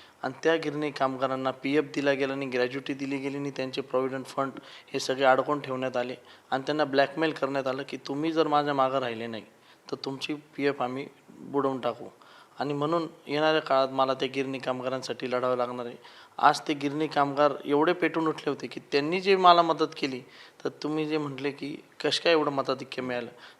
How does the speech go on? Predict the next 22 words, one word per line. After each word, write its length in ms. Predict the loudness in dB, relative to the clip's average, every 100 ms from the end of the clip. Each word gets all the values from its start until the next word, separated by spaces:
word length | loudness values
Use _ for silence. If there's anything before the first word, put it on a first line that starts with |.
| -10
तर 40 |
सगळ्यात 360 | -2 2 2 2
मोठं 220 | 0 -2 -2
कारण 360 | 2 2 2 -4
ते 60 | -4
गिरणी 300 | -4 -4 -4
कामगारांचा 680 | -4 -2 -4 -6 -6 -8
जो 240 | -6 -6 -6 -12 -20 -16 -8
त्यांनी, 340 | -6 -6 -8
अं, 600 | -12 -18 -16 -12 -10 -12 -14 -2
तळतळाट 340 | 0 4 2 2
घेतला 320 | -2 -6 -6
होता, 140 | -6
त्याचं 320 | -6 -8 -6 -8 -4
फळ 140 | -4
मला 260 | -2 -4 -6
त्यांनी 300 | -8 -10 -10
दिलं, 240 | -10 -8
मतरूपी 520 | -8 -4 -4 -4 -4
आशीर्वाद 380 | -4 -4 -2 0
मला 240 | 0 -4
दिला 220 | -4 -6